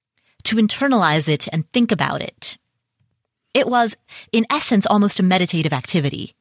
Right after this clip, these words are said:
What I am describing is cognitive disfluency, meaning that if something is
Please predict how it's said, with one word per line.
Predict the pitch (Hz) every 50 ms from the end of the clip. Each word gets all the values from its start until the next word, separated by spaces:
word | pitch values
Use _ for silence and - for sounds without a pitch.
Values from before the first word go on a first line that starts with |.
| _ _ _ _ _ _ _ _ _ _ _ _ _ _
What | 185 165 190 226 262
I | 269
am | 277 285 269
describing | 240 247 - - - 285 277 294 285 214 175 147 156
is | - - 175 160 - - _
cognitive | - - - - 196 214 214 240 254 254 254 254 220 208 - 170 151 - _
disfluency, | - 208 220 - - - - - 208 208 202 165 139 131 - - - - - - - - _ _ _ _ _ _ _
meaning | 190 196 208 196 190 196
that | 180 180 165 - -
if | - 185 -
something | - - 262 254 247 285 269 240
is | 226 208 190 175 - - -